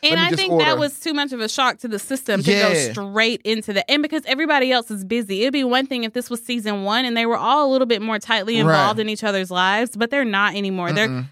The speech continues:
Speaker 2: I mean, of course, they still see each other fairly regularly, but Michael and Brian probably only see each other talk once a week now. And
Speaker 1: Right.
Speaker 2: so they, everybody's got other things going on. And so it's not like Debbie was going into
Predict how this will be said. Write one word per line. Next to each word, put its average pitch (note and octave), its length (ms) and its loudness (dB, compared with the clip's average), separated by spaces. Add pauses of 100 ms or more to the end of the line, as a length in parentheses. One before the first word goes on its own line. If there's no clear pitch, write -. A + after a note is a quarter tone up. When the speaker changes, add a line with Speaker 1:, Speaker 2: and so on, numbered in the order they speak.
(120)
Speaker 2:
I - 100 2
mean, G4 140 2
of D#4+ 80 -2
course, E4 200 0
they C4+ 160 2
still B3+ 240 -2
see B3 200 -2
each A#3 100 -6
other G#3 180 0
fairly D#4 340 0
regularly, A3 500 2
but G3+ 280 0 (360)
Michael A#3 280 0
and G#3 100 -2
Brian A3 240 2
probably G#3+ 200 0
only G3 120 -4
see A3 180 -4
each G#3+ 100 -4
other G3 140 0
talk G#3 280 -2
once F#3+ 240 -2
a F#3+ 60 -2
week F#3+ 280 -4
now. A3 500 0
And E3 100 2
Speaker 1:
Right. B2 240 -2 (340)
Speaker 2:
so B3+ 80 2
they, C4 260 4
everybody's C4 380 2
got A3 160 0
other A#3 180 2
things A3+ 260 -2
going G3 240 -4
on. G#3+ 320 0
And G3 200 -4
so F#3+ 360 2 (460)
it's G3+ 120 -6
not A#3+ 160 2
like G#3+ 200 2
Debbie G#3+ 260 2
was F#3+ 120 -2
going F#3+ 360 0
into F3+ 720 -2